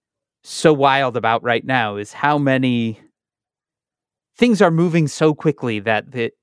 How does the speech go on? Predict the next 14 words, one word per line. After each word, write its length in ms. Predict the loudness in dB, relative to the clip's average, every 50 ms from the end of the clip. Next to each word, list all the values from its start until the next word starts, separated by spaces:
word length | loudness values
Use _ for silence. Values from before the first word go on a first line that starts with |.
| _ -18 -8 -4
the, 140 | -4 -4 -4 _
and 260 | -2 -2 0 0 0 2
there 240 | 2 2 2 2
is 320 | 0 -2 -4 -6 -12 -18 -20 _ _ _ _ -12
no 360 | -8 -2 2 2 4 4 2
leadership 720 | 0 -2 -2 -2 -2 -2 -2 -4 -4 -4 -4 -4 -6 -10
from 540 | -8 -2 0 0 0 0 -2 -6 -10 -12 -14 _ _ _ _ -4
on 240 | -2 -2 -2 -4 -6
top, 480 | -4 -2 0 0 0 -2 -6 -12 _ -20 _ _ _ _ _ _ _ _ _ _ _ _ _ _ _ _ _ _ -6
that 380 | 0 2 2 2 2 0 -4 -8 _ _ _ _ _ _ -6
it 120 | -4 -4 -4
is 120 | -4 -2
all 320 | 0 2 4 4 2 2 0
improvised. 760 | -4 -6 -6 -6 -8 -8 -8 -12 -18 -18 -20 -20 -20 -20